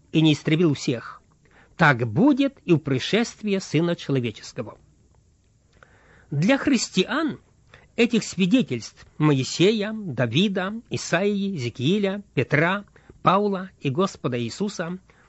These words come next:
более чем достаточно. А для сомневающихся, но ищущих истины, приводим ещё ряд других доказательств, чтобы направить их умы и сердца к Богу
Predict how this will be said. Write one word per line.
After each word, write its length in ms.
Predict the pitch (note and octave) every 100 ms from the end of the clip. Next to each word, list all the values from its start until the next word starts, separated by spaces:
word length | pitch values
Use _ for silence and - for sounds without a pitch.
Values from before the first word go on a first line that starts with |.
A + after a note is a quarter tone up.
| -
более 580 | A2+ A#2 C4 B3+ A3 G#3
чем 240 | - F3+
достаточно. 680 | D#3 - G2+ - - - - _ _ _ _ _ _ _ _ - - -
А 120 | -
для 180 | G#3 G#3+
сомневающихся, 1120 | G3 A3 G3 F3 B3+ E4 B3+ - D3 - A2+ - _ _ _ _ - -
но 160 | F3
ищущих 640 | G3 B3+ E4 - G#3+ - D#3 -
истины, 580 | E4+ F#4 - D#3+ A#2 G#2+ _ _ _ _ _ -
приводим 500 | G#3 A#3+ E4+ D#4 A#3
ещё 400 | G3 G#3 - C4
ряд 280 | B3 C4+ F3
других 340 | G3+ G#3+ A3+
доказательств, 880 | F3 - D3 C3 A#2 A3 A#3+ - - _ _ _ -
чтобы 320 | - - G#3 G3
направить 580 | F#3 - B3+ C#4 A#3
их 240 | G3 F3 -
умы 360 | E3 G#3+ D4+
и 40 | B3+
сердца 440 | - F#3+ - D3+
к 100 | B2
Богу 500 | B2+ D4+ C4+ A#2+ A2+